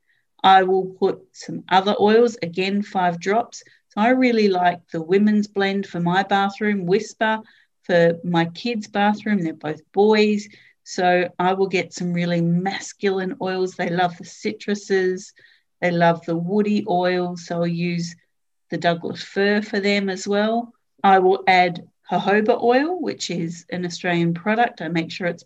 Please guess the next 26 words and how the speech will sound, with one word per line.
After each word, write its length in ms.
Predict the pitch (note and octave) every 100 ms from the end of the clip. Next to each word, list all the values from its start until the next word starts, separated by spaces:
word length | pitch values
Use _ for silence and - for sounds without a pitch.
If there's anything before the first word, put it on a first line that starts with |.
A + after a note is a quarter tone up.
| -
pure. 340 | - G#3+ A3 A3 _ _ _ _ _
It's 100 | -
really 400 | F3+ G#3 A#3 G#3
great 360 | F#3+ F3+ E3+
for 120 | - E3+
the 100 | E3+
skin. 640 | - - A3 A3 A3+ A3+ - _ _ -
In 160 | F3
my 200 | F3 G#3
bathroom, 640 | A3 A3 A3 A3 A3+ A3 -
I'll 160 | F3+ F3+
also 300 | F3+ - F#3
use 320 | E3+ E3 -
rosehip 640 | F3 F#3 G3+ G#3+ G#3 G3
oil, 300 | F#3+ F#3+ F#3+
very 280 | F#3 F#3 G3+
high 240 | G3 E3+
in 120 | D#3+
vitamin 480 | D#3 E3 D#3+ E3 G3+
C. 640 | - - G3 G3+ G3+ G#3 - _ _ _ -
And 220 | G3 G#3+
then 220 | A3+ A3
I 120 | - F3+
mix 380 | A3 D4+ -
all 160 | C#4 B3
those 560 | F3+ F3+ F#3 F#3 F#3